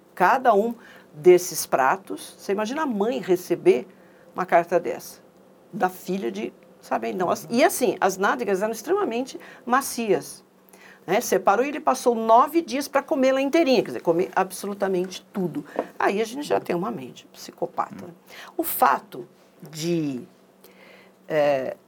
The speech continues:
Speaker 1: porque é uma falta de empatia total. Você não tá preocupado com o outro, a ponto de você matá-lo e comê-lo, né? É,
Speaker 2: Nesse
Speaker 1: já
Speaker 2: caso, então, o
Speaker 1: denota
Speaker 2: cara adorou contar, né?
Speaker 1: Sim.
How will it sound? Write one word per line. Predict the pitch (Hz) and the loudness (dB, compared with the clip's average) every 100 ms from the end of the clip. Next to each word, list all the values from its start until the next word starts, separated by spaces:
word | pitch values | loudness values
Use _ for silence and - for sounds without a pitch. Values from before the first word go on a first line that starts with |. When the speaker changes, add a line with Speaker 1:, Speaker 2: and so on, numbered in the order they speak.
| _ | _
Speaker 1:
porque | - - | -4 -2
é | |
uma | 466 | 0
falta | - 175 170 | 2 2 2
de | 156 | -6
empatia | 156 147 147 - 196 254 - | -4 -4 -4 -2 2 2 4
total. | - 254 - 110 - | 4 4 2 0 -2
Você | - - | -12 -10
não | 214 | -2
tá | 247 | -2
preocupado | - 190 175 165 135 147 | -2 -4 -2 0 -2 -4
com | 156 | -6
o | 151 - | -6 -10
outro, | - - - _ _ _ _ _ | -14 -20 -20 _ _ _ _ _
a | 139 | -14
ponto | - 190 | -2 -2
de | 202 | -2
você | 190 190 | -4 -2
matá-lo | 156 170 - 123 | 2 2 0 -4
e | 151 | -6
comê-lo, | - 214 170 175 226 151 - _ - _ _ | 0 2 6 6 6 2 -8 _ -20 _ _
né? | 147 208 - - - - - - | -6 -6 -10 -20 -20 -20 -20 -8
É, | - 185 175 | 2 6 8
Speaker 2:
Nesse | 160 | 6
Speaker 1:
já | 214 269 | 4 4
Speaker 2:
caso, | 311 202 | 4 4
então, | 185 | 2
o | 156 | 6
Speaker 1:
denota | 170 208 | 6 6
Speaker 2:
cara | 190 185 | 4 4
adorou | 170 165 | 4 4
contar, | 196 233 233 151 147 | 2 -2 0 0 0
né? | 131 139 143 - | 0 -8 -10 -10
Speaker 1:
Sim. | - 165 135 202 | -8 -8 -6 -6